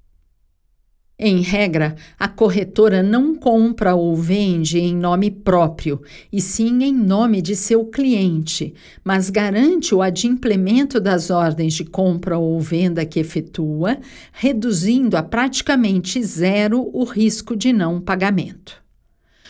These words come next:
Os clientes, compradores ou vendedores de valores mobiliários, somente podem emitir ordens até o limite de crédito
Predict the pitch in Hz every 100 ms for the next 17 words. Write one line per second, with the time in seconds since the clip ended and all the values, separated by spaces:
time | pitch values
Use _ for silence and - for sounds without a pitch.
0 | - - 277 - 214 185 247 240 180 -
1 | - _ _ - 175 160 156 151 196 220
2 | 160 175 165 180 180 175 165 208 185 156
3 | 160 165 165 165 156 170 220 170 160 165
4 | 190 170 151 147 - - - - - -
5 | 262 233 247 320 320 262 247 214 180 180
6 | 180 185 190 190 185 185 208 220 170 175
7 | 165 160 202 202 247 262 240 226 208 262
8 | 269 269 202 214 - 185 202 190 233 226
9 | 285